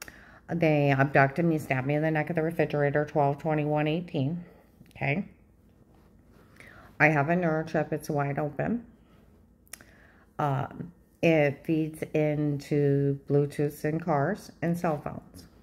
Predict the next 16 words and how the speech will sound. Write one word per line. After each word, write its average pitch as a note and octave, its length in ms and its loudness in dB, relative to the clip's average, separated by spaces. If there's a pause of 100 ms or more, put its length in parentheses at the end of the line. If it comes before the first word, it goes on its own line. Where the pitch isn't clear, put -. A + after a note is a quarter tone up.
(360)
Okay. D3 360 -6 (960)
So E3 120 4
they D#3 100 6
can E3+ 140 4
drive D3 300 2
by C#3 140 0
and C3+ 180 -2
read C3+ 140 -2
my C#3 180 0
thoughts C3+ 340 -6
and C#3 280 0
humiliate C3+ 720 2
me. - 200 -8 (400)
They D3+ 120 4
dehumanized E3 840 0
me. - 140 -14